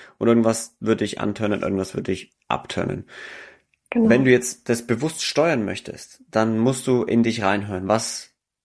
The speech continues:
Speaker 1: könnte das sein, was der Auslöser ist? Und dann eben am besten in Zusammenarbeit mit jemandem, der sich da auskennt, das auch deuten. Und dann wird auch irgendwann Sex heilsam. Also dann wird's irgendwann
Speaker 2: Mhm.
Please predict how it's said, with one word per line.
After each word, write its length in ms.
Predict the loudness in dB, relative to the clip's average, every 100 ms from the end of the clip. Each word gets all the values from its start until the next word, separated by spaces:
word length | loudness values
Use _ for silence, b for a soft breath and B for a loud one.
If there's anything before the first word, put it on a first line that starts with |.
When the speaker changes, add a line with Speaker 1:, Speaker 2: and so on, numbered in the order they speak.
| _
Speaker 1:
könnte 260 | 2 4
das 180 | 4 0
sein, 260 | 0 0 0
was 140 | 0
der 160 | 2 2
Auslöser 520 | 2 2 -2 0 -2
ist? 140 | -4 -4
Und 140 | 0
dann 180 | 0 2
eben 420 | 2 2 0 -6 B B B B _ -4
am 180 | -2 4
besten 480 | 4 4 0 -2
in 420 | -4 -6 -6 -8 -8
Zusammenarbeit 640 | -4 0 2 2 2 0
mit 220 | -2 -2
jemandem, 400 | 2 4 4 2
der 120 | 0
sich 140 | -2 0
da 140 | 4
auskennt, 560 | 4 2 2 2 2 -4 B B -10
das 120 | -4
auch 180 | -4 -4
deuten. 600 | 2 6 4 2 -8 -8 _ _ _
Und 280 | -6 -4 2
dann 400 | 4 4 2 -2 b b b b _ _ _ 2
wird 160 | 4
auch 160 | 6 4
irgendwann 640 | 2 2 2 2 0 -2 -6 _ _
Sex 760 | -10 0 0 0 -8 -8 -14 _ _ _ -12
heilsam. 680 | -2 0 0 -4 -8 -8
Also 200 | -8 -8
dann 220 | 2 2 4
wird's 180 | 0 0
irgendwann 640 | 2 4 4 4 4
Speaker 2:
Mhm. 60 | 2